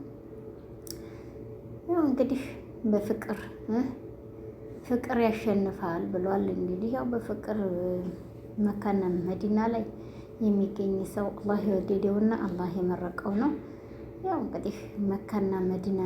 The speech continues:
ኑ ጉብኝት ጉብኝት ጉብኝት እናድርግ እላችኋለሁ ወገኖች። ላይክ፣ ሸር፣ ሰብስክራይብ በማድረግ እንግዲህ ግባ ግባ እያላችሁ ዛሬ በዚህ አይነት ያው በአንደኛ ደረጃ ብቅ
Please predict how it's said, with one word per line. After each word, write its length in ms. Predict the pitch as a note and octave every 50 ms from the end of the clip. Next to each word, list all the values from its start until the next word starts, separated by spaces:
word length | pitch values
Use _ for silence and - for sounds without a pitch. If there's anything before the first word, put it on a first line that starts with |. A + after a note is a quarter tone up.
| F3+
ኑ 140 | F3+ F3+ F#3 F#3+ - - - G#3 G3
ጉብኝት 480 | - F#3+ F3 F#3+ F3+ F#3 F#3+ F#3+ - - -
ጉብኝት 420 | - G3+ E3+ G3 F#3+ F#3+ F#3+ G#3+ - -
ጉብኝት 440 | - G3+ G3 G3+ G#3 A3+ G#3+ - -
እናድርግ 540 | G#3 G3 F#3+ F#3 F#3 F#3 - G#3+ G#3 - -
እላችኋለሁ 580 | G3 F#3+ F#3+ F#3+ - - - - F#3+ F3+ F3+ G3
ወገኖች። 380 | G3+ G3 G#3 G3 G3+ G#3 G#3+ - - A#3+
ላይክ፣ 240 | A3 G3 F#3 F#3+ -
ሸር፣ 200 | - - G#3+ G#3+
ሰብስክራይብ 480 | - G#3 G#3+ - - - A3+ A3 A3 G#3+
በማድረግ 500 | A3 G#3 G3+ G3+ G#3 G#3 - - A3+ G#3
እንግዲህ 340 | G#3+ A3 G#3+ A3 A3+ A#3+ - - - - - - - - - -
ግባ 220 | - B3+ C4+ C4
ግባ 180 | B3+ - C#4 B3+ B3
እያላችሁ 600 | G#3 F#3 D3+ C#3 D3 D#3+ E3 - - - F#3+ F3+
ዛሬ 260 | F#3 F#3 F3+ F3+ F#3+ F#3 F3
በዚህ 440 | - - F3+ F#3 - - G3 F3 E3+ G3
አይነት 400 | G3 F#3+ F#3+ G3+ G3 A3+ A3+ - -
ያው 160 | F3 D3 D3
በአንደኛ 500 | D3+ - E3+ F3+ F#3+ F3+ F3+ F#3 G3 F#3+ F3 E3+
ደረጃ 320 | - G3+ F#3 F3+ F3 F3+ - A3+ A3+ - - - - - - - - - - - -
ብቅ 240 | - A3 A3+ -